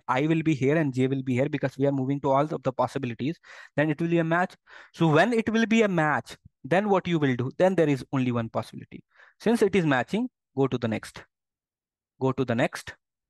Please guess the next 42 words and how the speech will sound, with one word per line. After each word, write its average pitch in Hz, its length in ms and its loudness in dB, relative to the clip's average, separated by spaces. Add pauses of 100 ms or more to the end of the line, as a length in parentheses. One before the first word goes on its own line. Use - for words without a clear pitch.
(2500)
Go 123 120 -2
to 113 100 -6
the 110 80 -6
next. - 400 -6 (640)
Go 120 100 -2
to 110 140 -2
the 107 80 -6
next. - 400 -10 (320)
Then 240 240 2 (200)
when 185 180 2
you 247 100 4
are 240 80 4
ma-, 208 180 2
matching, 170 480 -2
then 208 160 2
only 214 240 0
you 202 180 0
can 202 160 0
move 185 240 0
your 180 200 2
I 156 180 0
pointer 170 340 0
and 165 260 0
J 147 120 0
pointer 131 280 -2
together, 117 300 -8
because 131 260 -2
these 170 240 -2
two 208 180 -2
are 196 80 4
matching. 196 340 0 (380)
Let's 196 200 0
go 190 140 4
and 196 120 2
search 240 340 2
whether 165 220 2
these 165 220 0
two 170 140 -2
are 165 60 4
matching 147 300 0
or 127 100 2
not. 117 200 -4